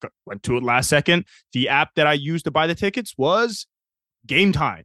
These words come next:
because buying tickets to your favorite events shouldn't be stressful. Game Time is the fast and easy way to buy tickets for all the sports, music, comedy, and theater near you, with killer deals on last minute tickets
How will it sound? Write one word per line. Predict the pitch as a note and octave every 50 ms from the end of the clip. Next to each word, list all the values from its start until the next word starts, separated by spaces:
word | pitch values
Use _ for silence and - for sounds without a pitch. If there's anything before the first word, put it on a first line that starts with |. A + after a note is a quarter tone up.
| _ _ _
because | - A#2+ - C#3+ B2
buying | G#2+ C3 C3 C#3 D3 D3
tickets | C#3 E3 D3 C#3 B2+ -
to | -
your | A#2 A2+ -
favorite | C3+ B2+ B2 B2 A#2
events | G#2+ A#2+ A#2 G#2+ -
shouldn't | - C3 A#2 G#2
be | - G#2+
stressful. | - - D#3 D#3+ - - F3 E3 E3 - _ _ _ _ _ -
Game | - B2+ C3 C3+
Time | - C#3 C3 B2+ A#2+
is | G#2 -
the | G2
fast | - B2 A2 A2+ - -
and | A2+ A2
easy | G#2+ G2+ A2+ A2
way | G#2+ G#2+
to | G2+
buy | F#2 G#2+ G2+
tickets | G2 - C#3 C3 - - -
for | - - -
all | G2 G#2
the | G2 F#2
sports, | - - - - A#2+ C#3 F#3+ - - - - _ _ _ _ _ _ -
music, | A2+ C3 D#3+ G3 G3 D3+ C3+ F#2+ - - - _ _ -
comedy, | - - B2+ B2 C3 C3 B2+ B2 C3+ C3 B2+ - _ -
and | G#2+ A#2 C3+ C#3+ -
theater | - - A#2 G2 E2 D#2+ D#2+ - F#2+
near | F#2+ F2+ F2
you, | F2 D#2 E2 E2
with | - F#2+ - -
killer | - - D3 D3 C#3+
deals | C3 C3+ C3 C3+ C3+ B2+
on | A#2+ A2+ A2+
last | A#2 A2+ A2+ - -
minute | A#2+ G2+ -
tickets | D#3 D#3+ D#3+ E3+ D#3 - -